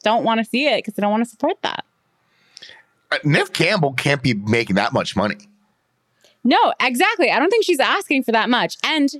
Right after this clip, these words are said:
Speaker 1: you know, she's getting paid in U S. She's Canadian. You
Speaker 2: Oh,
Speaker 1: do
Speaker 2: wow.
Speaker 1: that conversion, it's way more. So I
Speaker 2: Wow.
Speaker 1: really don't think she's asking for that much.
Speaker 2: Neve Campbell, who knew? Can-, Canadian all-star.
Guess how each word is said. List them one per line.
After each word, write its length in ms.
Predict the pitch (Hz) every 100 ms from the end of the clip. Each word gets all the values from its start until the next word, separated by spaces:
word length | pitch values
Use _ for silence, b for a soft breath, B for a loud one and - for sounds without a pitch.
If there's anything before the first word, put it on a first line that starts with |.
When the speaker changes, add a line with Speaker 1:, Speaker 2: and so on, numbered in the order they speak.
| -
Speaker 1:
you 180 | 220 285
know, 140 | 247
she's 180 | 240 226
getting 220 | 294 277
paid 200 | 294 269
in 100 | 247
U 160 | 247 254
S. 460 | 285 262 285 -
She's 180 | - 240
Canadian. 600 | - 247 294 240 208 220 b b
You 240 | 233 262 277
Speaker 2:
Oh, 40 |
Speaker 1:
do 60 | 214
Speaker 2:
wow. 60 |
Speaker 1:
that 200 | 285 277
conversion, 560 | - 233 254 349 247 196
it's 160 | 185 180
way 220 | 214 240
more. 360 | 220 254 135 - -
So 240 | - 214
I 220 | 214 -
Speaker 2:
Wow. 80 | 202
Speaker 1:
really 180 | 254 330
don't 140 | 254
think 140 | 208 180
she's 180 | 180 170
asking 340 | 143 - 151
for 80 | -
that 160 | 143
much. 140 | 123 107
Speaker 2:
Neve 180 | 117 -
Campbell, 320 | 95 123 -
who 160 | 117
knew? 260 | 113 104 135 -
Can-, 240 | - -
Canadian 440 | - 92 101 107 85
all-star. 500 | 123 - 82 92